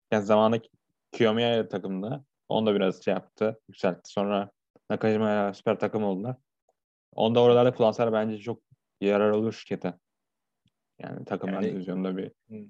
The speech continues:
Speaker 1: yanına geç partner verseler.
Speaker 2: Ya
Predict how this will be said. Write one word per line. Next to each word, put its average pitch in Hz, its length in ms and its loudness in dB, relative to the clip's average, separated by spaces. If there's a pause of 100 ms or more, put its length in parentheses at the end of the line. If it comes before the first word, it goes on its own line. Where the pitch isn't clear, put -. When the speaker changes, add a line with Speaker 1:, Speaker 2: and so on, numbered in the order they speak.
(480)
Speaker 1:
yanına 95 420 -6
geç 101 320 -2
partner 95 340 -2
verseler. 95 420 -4 (1120)
Speaker 2:
Ya 92 80 -8